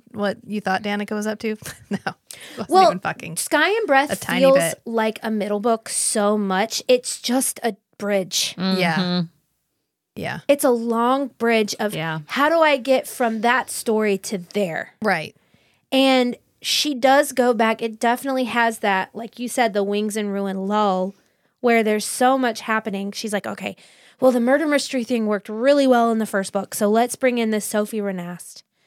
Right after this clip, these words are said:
Speaker 2: and we'll, we'll, we'll do another murder mystery." And then, you know, but it's, it is a different book.
Speaker 3: Mm-hmm.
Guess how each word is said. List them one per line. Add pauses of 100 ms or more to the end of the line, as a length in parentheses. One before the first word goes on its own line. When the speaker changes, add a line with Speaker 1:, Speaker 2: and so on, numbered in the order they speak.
(560)
Speaker 2:
and
we'll,
we'll,
we'll
do
another
murder
mystery." (1600)
And
then, (100)
you
know,
but
it's, (120)
it
is
a
different
book. (500)
Speaker 3:
Mm-hmm.